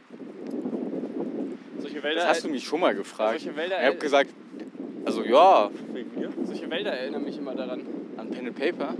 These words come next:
Speaker 1: Das inspiriert
Speaker 2: Meinst du,
Speaker 1: immer
Speaker 2: weil, äh, weil, weil Papier aus Holz gemacht wird?
Speaker 1: Nee, aber das ist ja Atmosphäre.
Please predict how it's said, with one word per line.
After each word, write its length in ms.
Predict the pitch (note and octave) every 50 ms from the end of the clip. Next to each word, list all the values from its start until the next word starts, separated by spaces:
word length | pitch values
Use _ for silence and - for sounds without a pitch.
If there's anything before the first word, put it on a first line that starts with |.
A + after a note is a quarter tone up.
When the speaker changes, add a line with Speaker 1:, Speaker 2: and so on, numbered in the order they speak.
| -
Speaker 1:
Das 120 | - - -
inspiriert 480 | - - - - - - - - -
Speaker 2:
Meinst 280 | G2+ B2+ D3+ E3+ E3 -
du, 40 | E3+
Speaker 1:
immer 80 | D#3 C#3+
Speaker 2:
weil, 400 | C#3 D3 D3 C#3+ C#3 C3+ C3+ B2+ F2+
äh, 160 | A2 B2+ B2+
weil, 260 | B2 C3 A#2+ B2 A2+ A2
weil 120 | A2+ A2
Papier 360 | - - A#2+ - - D3+ C3+
aus 260 | A#2 A#2+ - - - - - - -
Holz 240 | - D3 C#3 - -
gemacht 280 | - A#2+ A2 B2 - -
wird? 140 | B2+ A#2+ - - _ - - - - - - - - -
Speaker 1:
Nee, 320 | C#3+ D3+ D#3+ F#3 G#3 F3+
aber 160 | C#3+ B2+ C3+
das 100 | C3+ - -
ist 40 | -
ja 100 | D#3 -
Atmosphäre. 760 | - - D#3 - - - - F#3 G#3+ B3 A3+ G3 F#3 F#3